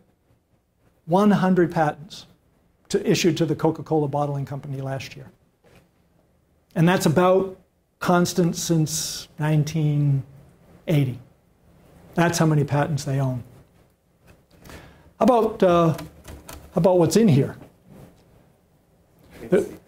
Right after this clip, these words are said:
there, uh, well, uh, yes, there are trade secrets in there.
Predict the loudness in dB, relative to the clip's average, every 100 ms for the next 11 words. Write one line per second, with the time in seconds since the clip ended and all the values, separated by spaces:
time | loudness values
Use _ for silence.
0 | -20 _ _ -2 2 2 2 0 2 2
1 | 2 2 -2 -8 -16 -6 -4 0 4 4
2 | 2 2 2 4 2 2 2 2 2 2
3 | 2 2 2 2 2 0